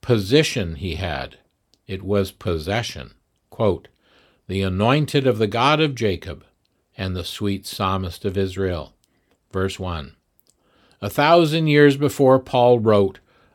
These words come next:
of the relationship between the Spirit's filling and the saints' singing, Ephesians five eighteen and nineteen, David saw the same link. Of course,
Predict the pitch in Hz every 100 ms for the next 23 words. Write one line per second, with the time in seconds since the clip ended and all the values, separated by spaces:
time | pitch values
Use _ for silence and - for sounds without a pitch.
0 | - 104 110 104 101 110 139 151 117 98
1 | - 101 - 95 - 107 101 98 - -
2 | 135 123 92 - 143 147 107 82 80 101
3 | 92 95 - 127 104 - - 143 131 80
4 | 92 131 _ _ _ _ _ - - 107
5 | 90 90 87 - 101 95 92 95 95 -
6 | 92 87 87 92 87 78 - 135 110 113
7 | - _ _ _ _ _ _ _ 131 175
8 | 175 160 - 104 101 120 - 110 101 104
9 | 139 135 - _ _ _ _ _ - 98
10 | - 180 143 -